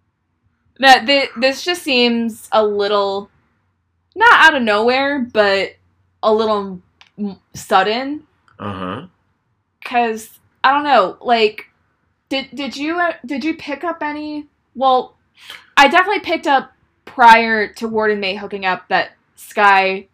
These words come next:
Speaker 1: had a little crush on Ward, but
Speaker 2: Yeah.
Speaker 1: he didn't seem into it.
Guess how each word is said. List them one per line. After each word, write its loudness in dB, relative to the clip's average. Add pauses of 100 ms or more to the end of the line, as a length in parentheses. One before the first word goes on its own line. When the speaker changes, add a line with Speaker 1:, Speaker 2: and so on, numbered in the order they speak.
(140)
Speaker 1:
had 4
a 2
little -4
crush -4
on -8
Ward, -8 (880)
but 2
Speaker 2:
Yeah. -2
Speaker 1:
he 0
didn't -2
seem -8
into -6
it. -12